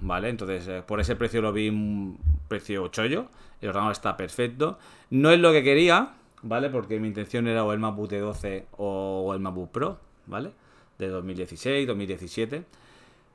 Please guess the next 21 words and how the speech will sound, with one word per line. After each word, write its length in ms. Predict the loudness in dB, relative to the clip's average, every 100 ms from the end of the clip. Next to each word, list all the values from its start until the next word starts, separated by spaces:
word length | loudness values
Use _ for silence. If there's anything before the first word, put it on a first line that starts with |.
| _ _
Y, 680 | 0 2 2 2 0 0 -2
pero 180 | -2 2
bueno, 240 | 4 2
me 140 | 0 -2
salió 200 | 0 2
la 40 |
oportunidad 580 | 2 2 2 4 6 6
y 80 | 8
ahora 300 | 6 6 4
pues 160 | 2
veré 180 | 0 0
a 40 | 2
ver 120 | 2
lo 120 | -2
que 80 | -4
hago. 220 | -8 -10 -16
Si 160 | -10 -6
me 80 | -4
lo 140 | -2
quedo, 360 | 0 2 2 0
si 300 | -4 -4